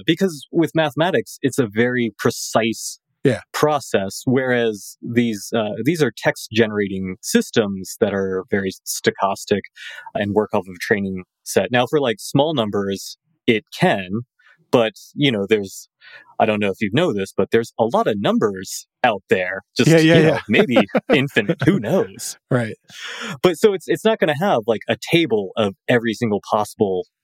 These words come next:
Speaker 1: multiplication, uh, pair,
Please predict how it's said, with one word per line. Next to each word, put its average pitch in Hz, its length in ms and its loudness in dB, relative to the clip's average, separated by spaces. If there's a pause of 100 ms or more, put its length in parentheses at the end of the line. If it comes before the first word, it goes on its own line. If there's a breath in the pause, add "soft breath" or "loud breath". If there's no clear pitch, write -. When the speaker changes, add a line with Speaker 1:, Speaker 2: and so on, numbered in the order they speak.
(520)
Speaker 1:
multiplication, 104 1040 0
uh, 98 220 -2 (180)
pair, 107 260 0